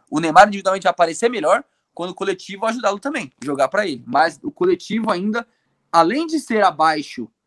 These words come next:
os nomes dos jogadores, isso nem culpa, nem, nem, nem culpa do Tite tanto, o, o, o Tite não ac-, não acertou o esquema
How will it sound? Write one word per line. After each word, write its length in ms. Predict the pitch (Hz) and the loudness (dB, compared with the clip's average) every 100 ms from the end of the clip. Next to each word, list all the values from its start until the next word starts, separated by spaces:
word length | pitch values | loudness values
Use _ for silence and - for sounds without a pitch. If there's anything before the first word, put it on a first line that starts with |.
| - | -12
os 180 | 143 | -10
nomes 300 | 131 180 233 | 4 4 4
dos 80 | 180 | -2
jogadores, 640 | 160 151 131 185 202 - - _ _ _ _ _ _ | -2 -2 0 0 -2 -6 -20 _ _ _ _ _ _
isso 240 | - 143 160 | -6 -2 0
nem 160 | 190 | 0
culpa, 240 | 220 196 196 | 0 -2 -2
nem, 160 | 180 196 | -2 -2
nem, 200 | 247 208 | -2 0
nem 120 | 277 | -2
culpa 220 | - 233 | 0 -2
do 80 | 196 | -2
Tite 360 | - 226 214 | -2 -2 -2
tanto, 480 | 165 175 240 - 139 - _ _ _ _ _ _ _ _ _ _ _ _ _ _ | 0 2 2 0 -6 -6 _ _ _ _ _ _ _ _ _ _ _ _ _ _
o, 120 | 165 | 6
o, 880 | 160 165 160 156 151 147 139 131 139 | 8 8 6 2 0 2 2 2 2
o 60 | 151 | 0
Tite 220 | 196 175 | -2 2
não 80 | 208 | 2
ac-, 140 | 208 | 4
não 100 | 185 | 2
acertou 320 | 214 208 196 | 2 4 4
o 40 | 220 | 4
esquema 500 | - 190 185 214 | 2 2 4 4